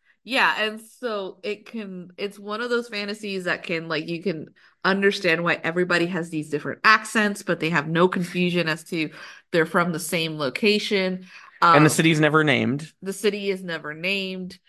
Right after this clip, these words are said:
Speaker 1: Um, Esme Hoggett, which is, like, the farmer's wife, is so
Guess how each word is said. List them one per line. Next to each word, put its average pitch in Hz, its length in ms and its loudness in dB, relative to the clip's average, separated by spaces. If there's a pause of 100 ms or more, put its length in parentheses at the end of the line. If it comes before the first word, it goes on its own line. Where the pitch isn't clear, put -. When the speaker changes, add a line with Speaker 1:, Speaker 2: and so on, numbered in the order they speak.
(280)
Speaker 1:
Um, 160 840 -4 (460)
Esme 202 480 -2
Hoggett, 185 480 0
which 185 180 -8
is, 175 140 -8
like, 147 240 -6 (140)
the 170 160 -6 (140)
farmer's 185 540 0
wife, 175 240 -4 (340)
is 196 240 -2
so 381 760 2